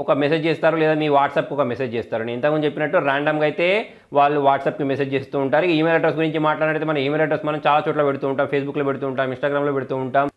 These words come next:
మన ఈమెయిల్ ఐడీ అయినా కానివ్వండి, ఫోన్ నెంబర్లు అయినా కానివ్వండి, పబ్లిక్‌గా పెట్టేస్తూ ఉంటాం. So, అక్కడ నుంచే వీళ్ళు ఆ డేటాను కలెక్ట్ చేస్తారు. Facebook-లోకి వెళ్తే Facebook-లో మొబైల్ నెంబర్లు దొరకడం అయినా కానివ్వండి, మన పర్సనల్ ఇంట్రెస్ట్ల గురించి తెలుసుకోవడం అయినా కానివ్వండి,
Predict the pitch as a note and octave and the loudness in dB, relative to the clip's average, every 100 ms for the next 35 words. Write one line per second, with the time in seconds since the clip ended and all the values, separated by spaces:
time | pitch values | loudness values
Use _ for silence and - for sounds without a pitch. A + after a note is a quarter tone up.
0 | - D3 D3 E3+ E3+ E3+ E3 D#3+ D#3+ D#3 | -4 -2 2 4 4 4 2 2 0 0
1 | D3+ D3+ D3+ D#3+ D#3+ D#3 D#3 D3+ D3+ D3 | -2 -2 0 2 2 2 2 2 2 2
2 | D3 D3+ - C3+ D3 D3+ D3 C3+ C#3+ B2 | 2 0 0 0 2 2 4 4 0 -4
3 | C#3 C3 B2+ F#3 F3 C3 D#3 D#3+ D#3 D3+ | -4 -2 0 0 0 0 0 0 0 -2
4 | D3 D3 F#3 C4+ - - - C#3 C#3+ D3+ | -2 0 2 2 -2 -14 -2 2 4 4
5 | E3 D#3 C#3 C#3 C#3+ C#3+ C#3+ F#3 D3+ D3 | 2 2 0 2 -2 0 0 0 0 0
6 | D3 D#3+ D3+ D3+ D#3+ D3 C#3+ D3 D#3+ D3 | 0 0 0 0 0 0 -2 -2 -2 0
7 | C#3 D3 D3 C#3+ D3 C#3 C3+ C#3 C#3 C3+ | 2 2 4 2 2 2 2 2 0 0
8 | C3+ C3+ C3+ C#3 C3+ C3+ C3 - D#3+ C#3+ | 0 0 -2 0 -2 -2 -4 -2 -2 0
9 | C#3+ C#3+ D3+ C#3 C#3 C3 C#3 C3+ C3+ C3+ | 0 0 0 0 -4 -4 -2 0 0 0
10 | C3+ C3 C3 | -2 -2 -4